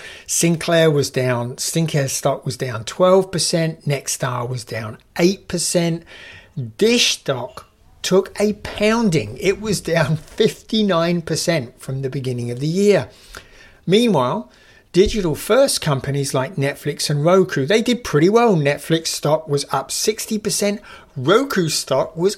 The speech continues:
up a hundred and nineteen percent on the year. Pretty amazing performance there. And diversified companies like Comcast and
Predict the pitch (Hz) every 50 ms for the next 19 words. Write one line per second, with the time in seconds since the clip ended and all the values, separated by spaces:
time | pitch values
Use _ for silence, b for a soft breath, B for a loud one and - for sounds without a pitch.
0 | - - 208 214 214 - - - - - - 208 202 - - - - - 220 220
1 | 226 247 240 220 208 220 233 220 202 208 220 226 226 220 - - 208 214 214 220
2 | 226 214 - 196 185 - - 196 190 185 190 - - 185 185 185 175 170 160 160
3 | 175 180 175 139 117 - B B B B B B B B B B - - 185 180
4 | 190 185 170 - 147 131 135 151 151 147 143 139 156 151 139 - 139 131 - -
5 | 143 143 139 135 127 131 - - - - 131 123 120 117 117 B B B B B
6 | B B B B B B B B B B B B B - 185 190 185 - - -
7 | 170 175 160 156 196 233 240 233 - 262 262 - 208 202 208 208 190 - - -
8 | - 202 208 208 - 170 135 113 113 131 160 - - - - b b b _ -
9 | 147 143 143 151 147 - - - _ _ _ _ _ _ _ _ _ - - -
10 | 131 131 135 - - - 139 139 165 196 - - - - 135 139